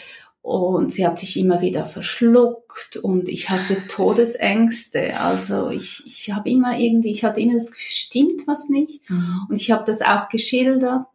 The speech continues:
Speaker 1: der
Speaker 2: Mhm.
Speaker 1: Hebamme und den, der Ärztin und es, und natürlich zum Glück ist meine Tochter ja nicht mehrfach behindert oder hat, ähm,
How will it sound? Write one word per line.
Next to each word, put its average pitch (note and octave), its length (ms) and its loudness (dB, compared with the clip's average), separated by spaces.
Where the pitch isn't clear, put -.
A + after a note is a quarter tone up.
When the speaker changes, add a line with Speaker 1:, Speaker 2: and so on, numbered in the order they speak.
Speaker 1:
der A3 80 0
Speaker 2:
Mhm. G3 60 2
Speaker 1:
Hebamme A3+ 840 4
und G3+ 200 -6
den, G3+ 280 -8
der G3 380 -2
Ärztin A3+ 720 4
und G3+ 280 -2
es, - 360 -6
und G#3+ 260 -6
natürlich A3+ 640 2
zum F#3 180 2
Glück C4 480 2
ist G#3+ 240 -2
meine G3 240 4
Tochter G3 360 -2
ja G3 200 2
nicht B3+ 400 0
mehrfach G#3 640 0
behindert G#3 800 2
oder G3 500 -2
hat, F#3+ 460 -4
ähm, G3 400 0